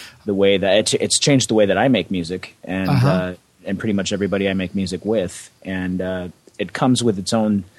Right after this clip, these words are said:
Speaker 1: set of limitations and frustrations, but by and large, I think it's a, it's a much better way to do things.
Speaker 2: Yeah,
Speaker 1: Than the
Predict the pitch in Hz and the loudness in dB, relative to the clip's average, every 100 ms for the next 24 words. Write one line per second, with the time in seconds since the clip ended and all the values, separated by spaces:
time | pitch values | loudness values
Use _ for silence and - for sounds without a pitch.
0 | - _ - - - 123 104 110 107 113 | -20 _ -16 -4 2 2 2 2 2 2
1 | 120 - 98 98 95 101 - 113 117 - | 0 2 -2 -2 0 0 0 2 2 2
2 | 98 - 104 76 92 107 104 95 101 110 | -2 0 -2 0 0 2 2 0 0 0
3 | 104 95 98 92 90 101 92 87 87 90 | 0 -2 -4 -6 -4 -2 -2 -4 -8 -10
4 | - 90 90 101 - - 95 90 92 85 | -8 -6 -2 -2 -2 -2 -2 0 -2 -4
5 | 82 104 85 73 76 - _ _ _ _ | -6 -8 -8 -12 -14 -18 _ _ _ _
6 | _ _ _ _ _ _ _ _ _ - | _ _ _ _ _ _ _ _ _ -20
7 | - - 240 240 165 | -14 -2 2 4 4